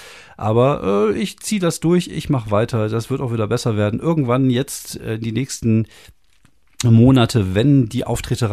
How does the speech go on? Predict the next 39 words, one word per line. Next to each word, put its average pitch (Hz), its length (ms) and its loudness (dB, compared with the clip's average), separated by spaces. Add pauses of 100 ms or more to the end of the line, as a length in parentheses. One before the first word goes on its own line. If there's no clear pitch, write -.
(100)
wieder 101 140 -2
losgeht, 104 380 -4
werden 101 240 0
ganz 135 220 0
viele 123 160 -2
Kollegen 113 380 2
<laughs> 110 40 6
aufhören 143 400 4
mit 131 140 2
ihrem 110 200 4
Podcast. 98 540 0 (460)
Und 185 240 2
dann 156 160 2
bin 131 160 2
ich 131 180 -2
noch 110 160 4
da, 104 320 2
ich 131 300 0
bin 117 180 2
dann 104 220 2
noch 95 200 -2
da, 85 300 -4
ich - 260 -10
bin 101 160 -2
für - 220 -6
euch - 200 -10
da, - 320 -14
ich, - 360 -14 (320)
ich - 220 -14
bin 98 160 -6
da - 300 -10
für - 180 -8
euch. - 340 -16 (580)
Von 120 140 0
daher, 123 400 2
äh, 113 300 -2
ja, 123 140 0
mal 104 120 0
gucken, 113 420 0